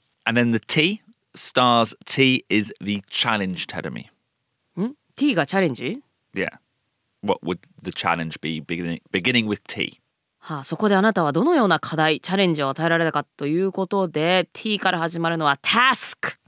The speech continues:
Speaker 1: Task, yeah. A is what you did.
Speaker 2: それに対して何をしたか。Action.
Speaker 1: Action. And the R is the outcome.
Speaker 2: Result.
Speaker 1: Result. So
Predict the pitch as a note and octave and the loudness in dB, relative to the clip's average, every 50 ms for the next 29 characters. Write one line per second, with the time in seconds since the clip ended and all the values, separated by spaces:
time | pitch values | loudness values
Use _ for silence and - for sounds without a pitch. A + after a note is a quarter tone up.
0 | _ - - - F#2 D#2 D#2 C#2+ D#2 - - - - - G2+ D3 - _ _ _ | _ -10 -4 0 0 0 0 0 -4 -6 -8 -8 -2 -2 0 0 -2 _ _ _
1 | _ _ _ _ _ _ _ - C#3 C#3+ D#3+ F3 F#3 D3+ - - A2+ G#2+ G#2+ A2+ | _ _ _ _ _ _ _ 0 2 4 6 6 4 4 2 0 0 2 2 0
2 | A#2 - - G2 F#2+ F#2 - - - C3+ F3+ A#3+ B3 - - - - _ _ _ | 0 0 0 -4 -4 -4 -2 0 2 2 2 2 -2 -6 -12 -18 -18 _ _ _
3 | _ - - C#3+ D3 D3 D3 - F3 E3+ - E3 D#3+ F#3 D4 G4 G#4+ G4+ C4+ - | _ -20 -12 -8 -8 -6 -2 -2 -2 -2 0 0 0 2 2 4 4 2 2 0
4 | F#3+ - - - _ _ - _ _ _ _ _ - - F4 G4 E4 - - - | -2 -4 -4 -14 _ _ -20 _ _ _ _ _ -2 0 2 2 2 0 0 0
5 | G#3+ E3+ B2+ G2+ - - _ - A2 A#2+ - - - - D3+ D3+ D3+ C#3+ - _ | 2 0 0 -2 -10 -12 _ -6 -6 -4 -4 -2 0 2 2 2 2 0 -6 _
6 | - - - - _ - G#2 G#2+ A2 A2+ - - _ - C#3 D#3 E3+ E3+ E3+ E3 | -20 -20 -20 -14 _ -4 -2 0 0 0 -2 -2 _ 0 2 4 4 6 6 4
7 | D#3 C#3 - _ - A2+ A#2 A#2+ A#2+ G#2+ - - - G2 A2 A2+ A2 - _ _ | 4 2 -2 _ 0 2 2 4 2 0 -4 -8 -6 -2 -2 -2 -2 -4 _ _
8 | _ _ - G#2 G#2 G#2+ G#2 - - - - - - - - - - - - - | _ _ -2 0 2 2 2 0 -2 -8 -6 -6 -6 -6 -8 -14 -18 -20 -10 -2
9 | D#3+ F#3 A3+ A#3 G3+ D3+ D3 F3+ A3 A3 G#3 F3+ E3 D#3+ D#3 C#3+ _ - - - | 2 2 4 4 2 0 2 4 6 6 8 6 4 2 -2 -4 _ -10 -10 -10
10 | - _ _ _ _ _ - - F#2 G2 G2 F#2+ F2+ E2+ G2 G2+ G2 G2 - _ | -10 _ _ _ _ _ -10 -4 0 0 0 0 0 0 2 2 2 2 -2 _
11 | _ _ - - - - - - C3+ B2+ B2 G#2+ | _ _ -12 -10 -8 -2 2 4 6 6 4 2